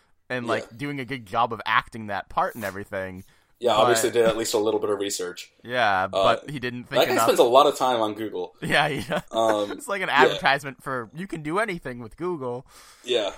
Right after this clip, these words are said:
Speaker 1: You
Speaker 2: or
Speaker 1: can learn
Speaker 2: Bing
Speaker 1: how
Speaker 2: or
Speaker 1: to, you
Speaker 2: whatever
Speaker 1: can
Speaker 2: they're
Speaker 1: learn how to be a
Speaker 2: using.
Speaker 1: great shot suddenly just by watching videos. <laughs>
Speaker 2: Yeah. Oh, eh, oh, actually, one of my favorite <laughs> things, uh, in this episode was, um, when the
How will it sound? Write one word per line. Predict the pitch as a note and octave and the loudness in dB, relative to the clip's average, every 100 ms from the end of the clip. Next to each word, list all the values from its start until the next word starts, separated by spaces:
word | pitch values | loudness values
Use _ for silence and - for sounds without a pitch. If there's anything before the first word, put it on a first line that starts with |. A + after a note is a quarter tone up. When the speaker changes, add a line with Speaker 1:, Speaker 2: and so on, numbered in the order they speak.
| - | -8
Speaker 1:
You | F3+ | -4
Speaker 2:
or | |
Speaker 1:
can | A2+ | -2
learn | |
Speaker 2:
Bing | E3+ - | 2 4
Speaker 1:
how | |
Speaker 2:
or | E3 | 4
Speaker 1:
to, | |
you | - | 2
Speaker 2:
whatever | G3 | 0
Speaker 1:
can | - G#3 | -2 0
Speaker 2:
they're | |
Speaker 1:
learn | G3+ | 0
how | G3+ | 0
to | F#3 | 0
be | E3+ | 0
a | |
Speaker 2:
using. | D#3 | 0
Speaker 1:
great | C#3 E3+ F#3 | -2 -2 -2
shot | - E3+ D#3 C#3 - | -6 0 2 2 -2
suddenly | - D#3+ C3 G#2+ G2+ F#2+ | -6 -6 -6 -10 -10 -10
just | A2 - | -12 -6
by | B2 | -6
watching | A2+ B2+ - B2+ | -4 -6 -8 -14
videos. | G#2+ B2+ A2+ | -14 -12 -10
<laughs> | - - - - _ _ _ _ | -12 -14 -20 -20 _ _ _ _
Speaker 2:
Yeah. | G#2+ G#2 F#2 - - - - - | -2 -2 -2 -8 -10 -10 -12 -2
Oh, | A#2+ A#2 | 4 4
eh, | A#2 A#2 - _ _ | 4 -4 -6 _ _
oh, | C#3+ B2+ | 6 6
actually, | C#3+ D#3 | 6 4
one | B2+ D3 | 2 2
of | C#3+ | 2
my | B2+ | 2
favorite | C3+ B2+ - | 4 2 0
<laughs> | E3+ | -4
things, | A#2+ - - - | -4 -6 -12 -4
uh, | G#2 G2+ - | -2 -2 -4
in | |
this | G#2 | -8
episode | G#2+ A2 G#2 | -8 -4 0
was, | G#2 - | 0 0
um, | F#2+ G2 G2 _ _ _ _ | -2 -4 -10 _ _ _ _
when | G#2+ A2+ G#2 G2 _ _ | -2 0 -2 -10 _ _
the | A2 A2+ G#2+ G2+ | -6 2 4 4